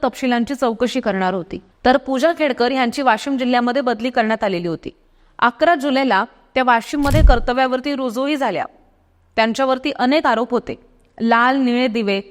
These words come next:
आणि व्हीआयपी नंबर प्लेट असलेली त्यांची वैयक्तिक Audi कार सुद्धा त्यांनी वापरली आणि त्यामुळे प्रशासनामध्ये खळबळ उडाली.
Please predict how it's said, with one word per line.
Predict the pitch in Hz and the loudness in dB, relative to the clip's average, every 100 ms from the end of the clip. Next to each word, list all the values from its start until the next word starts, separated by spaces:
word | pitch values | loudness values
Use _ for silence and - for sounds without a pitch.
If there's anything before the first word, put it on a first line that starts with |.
| - - | -18 -4
आणि | 240 262 | 0 0
व्हीआयपी | 240 254 277 302 | 2 2 2 6
नंबर | 277 240 240 269 | 6 6 4 0
प्लेट | 269 269 | 0 -2
असलेली | 247 254 247 254 | -4 -2 -2 0
त्यांची | 233 240 | -2 -2
वैयक्तिक | 262 220 233 - 285 - - | -2 0 0 -2 -6 -6 0
Audi | 226 277 254 | 0 0 2
कार | 240 254 | 2 2
सुद्धा | - 247 254 | -2 -4 -2
त्यांनी | 247 220 | 0 0
वापरली | 226 202 185 170 135 _ _ _ _ _ _ - | 0 0 -2 -8 -12 _ _ _ _ _ _ -8
आणि | 226 247 | -4 0
त्यामुळे | 285 320 | 2 2
प्रशासनामध्ये | 320 269 277 294 311 269 247 277 269 | 2 -2 -2 -2 0 0 0 -2 0
खळबळ | 254 233 254 | 0 2 0
उडाली. | 208 180 147 | 0 -2 -4